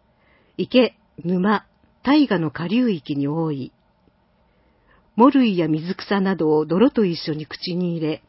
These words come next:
吐き出しながら食べる。川や池に生息する黒いコイです。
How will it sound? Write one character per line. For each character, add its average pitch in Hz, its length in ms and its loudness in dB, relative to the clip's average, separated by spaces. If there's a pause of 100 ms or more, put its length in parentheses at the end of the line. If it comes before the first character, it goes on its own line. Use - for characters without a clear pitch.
(240)
吐 - 260 -10
き - 20 -12
出 285 100 2
し - 120 -2
な 254 140 2
が 190 120 -4
ら 135 140 -8
食 147 120 -12
べ 156 140 -6
る。 139 180 -10 (2250)
川 254 280 2
や 254 140 2
池 185 300 0
に 175 120 -2
生 185 240 -4
息 - 240 -8
す - 160 -10
る 180 200 -2 (100)
黒 247 240 -2
い 226 140 -2
コ 202 160 -6
イ 165 120 -4
で 131 140 -8
す。 - 60 -18